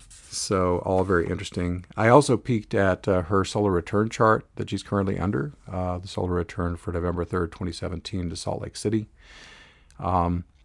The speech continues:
and, uh, just a couple of quick notes on that. Um, a loaded twelfth house. Um, so,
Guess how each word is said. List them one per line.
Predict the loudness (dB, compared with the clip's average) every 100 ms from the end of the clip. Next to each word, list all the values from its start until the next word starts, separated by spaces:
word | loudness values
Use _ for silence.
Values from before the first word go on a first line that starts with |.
| -20 -20 -20 -6
and, | 0 2 4 4 0
uh, | 0 4 4 4
just | 2 0 -2
a |
couple | -2 0 0
of | -4
quick | -6 -2
notes | -2 -2 -2
on | -2
that. | 0 0 -2 -4
Um, | -6 -4 -4 -8 _ -8
a | -4
loaded | 0 0 -2 -4
twelfth | -6 0 0 0
house. | 2 2 2 -8 -12 -20 -20 -20 -20 -20 -20 _ -10
Um, | -6 -4 -4 -8 -12 _ _ _ _ _ _ -18
so, | -8 -6 -4 -6 -8